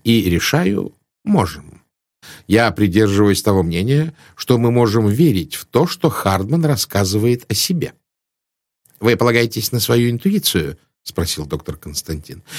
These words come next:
«Или, как говорят американцы, на свой нюх?» А вовсе нет. Я исследую все возможности. Хардман путешествует с фальшивым паспортом,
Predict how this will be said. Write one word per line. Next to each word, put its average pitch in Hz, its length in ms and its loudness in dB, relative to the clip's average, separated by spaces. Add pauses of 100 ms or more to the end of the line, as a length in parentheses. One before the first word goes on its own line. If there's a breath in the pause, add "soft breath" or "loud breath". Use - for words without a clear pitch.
(120 loud breath)
«Или, 160 240 4
как 160 180 2
говорят 156 300 2
американцы, 151 640 2
на 147 120 2
свой 175 260 2
нюх?» 98 400 -4 (280)
А 82 120 -8
вовсе 76 340 -8
нет. 62 160 -20 (800 soft breath)
Я 117 560 0
исследую 135 640 2
все 143 240 0
возможности. 139 800 -4 (800 loud breath)
Хардман 143 540 -2 (140)
путешествует 170 640 0
с - 60 -4
фальшивым 127 500 0
паспортом, - 680 -12